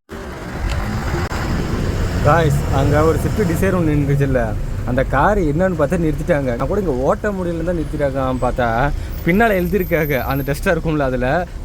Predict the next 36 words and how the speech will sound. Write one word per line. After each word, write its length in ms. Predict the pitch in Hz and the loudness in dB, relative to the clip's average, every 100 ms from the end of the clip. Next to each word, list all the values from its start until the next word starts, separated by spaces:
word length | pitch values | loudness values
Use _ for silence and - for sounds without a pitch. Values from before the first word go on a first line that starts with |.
| 135 | 0
"No 100 | 151 196 - | 2 2 0
petrol" 520 | 135 - 143 147 127 - | -2 0 0 2 0 -2
அப்படின்னு 360 | 143 160 170 190 | -2 0 0 0
அவங்க 160 | 165 | 0
எழுதிருக்காங்க. 520 | 143 143 139 135 131 139 190 - 208 - 214 - | 0 -2 -2 0 0 -2 -6 -6 -6 -4 -4 2
பார்த்தவொடனே 580 | 143 175 214 208 220 196 | 2 2 0 -2 0 0
இலக்கி 240 | 190 196 | 0 0
அப்படியே, 320 | 214 156 170 269 - | -2 -2 0 0 0
"பரவாயில்லையே" 560 | 147 175 254 247 208 202 190 | -2 0 0 -2 0 0 0
அப்படின்ற 320 | 165 151 151 | -2 -2 -2
மாதிரி. 200 | 147 135 | -2 -2
ஆனா 200 | 135 165 147 | 0 0 0
டஸ்ட் 280 | 147 - | -2 -2
எதுக்கு 300 | 226 165 180 190 | 0 0 0 0
யூஸ் 140 | 190 | 2
ஆகுதோ 220 | 180 185 | 2 2
இல்லையோ, 260 | 175 156 180 - - - | 2 0 -2 -6 -10 -4
இந்த 100 | 143 | -2
மாதிரி 220 | 165 160 | 2 2
எமர்ஜென்சி 440 | 160 175 180 156 143 | 0 0 0 -2 -2
யூஸ் 160 | 135 135 | 0 0
ஆகும்பா. 280 | 117 113 - - - - - - - - - - - - - - - - - - - - - - - - - - - - - - - | 0 -2 -4 -4 -6 -6 -8 -6 -4 -4 -2 0 0 0 0 0 0 0 -2 -2 -4 -4 -2 -2 -2 -4 -6 -6 -6 -6 -4 -6 -2
நானும் 480 | 135 170 262 185 180 170 | 0 2 2 2 0 0
இந்த 120 | 151 | 0
இத்தனை 360 | 143 131 160 | 0 0 -2
காருங்களா 440 | 143 151 208 208 185 | 0 2 2 0 0
இருக்குல்ல, 380 | 151 147 143 120 | 0 0 0 0
அது 280 | 127 165 226 | 0 0 0
ஒரு 120 | 196 | 0
செலிபிரிட்டி 400 | 175 175 185 185 | 0 0 0 0
இந்த 100 | 160 | 0
இடத்துல 220 | 147 170 151 | 2 2 0
இருக்க 240 | 147 143 | 0 0
மாட்டாங்களா, 560 | 139 139 131 135 147 123 | 0 0 0 0 0 -2
பார்க்க 320 | 131 135 - | -2 -4 -2
மாட்டோமா 360 | 135 127 127 | -2 -2 0